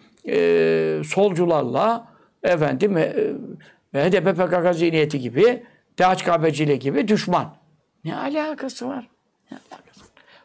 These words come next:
Dost doğrusun söyler. Dost sana doğrusun diyen değil, doğrusunu diyendir. Es-sadiku men sadakkak la men saddakak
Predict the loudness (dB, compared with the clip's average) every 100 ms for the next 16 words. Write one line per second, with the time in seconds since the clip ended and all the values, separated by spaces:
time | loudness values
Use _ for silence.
0 | -2 4 4 2 -8 _ 2 4 4 2
1 | 0 4 4 6 2 2 2 4 2 0
2 | -2 _ _ _ _ _ _ _ _ 4
3 | 4 4 -2 _ _ _ _ -6 0 4
4 | 4 4 4 6 6 4 4 6 6 6
5 | 4 4 2 2 2 2 2 2 6 6
6 | 8 6 4 0 -2 -12 _ 0 6 8
7 | 8 6 2 2 4 4 6 6 6 6
8 | 4 4 4 4 2 -4 -18 _ _ _
9 | _ _ _ _ -4 -2 0 -2 2 0
10 | 2 0 -2 0 2 4 2 2 4 4
11 | 2 -8 0 2 4 2 2 2 2 0
12 | 0 0 -2 -2 -2 0 4 4 4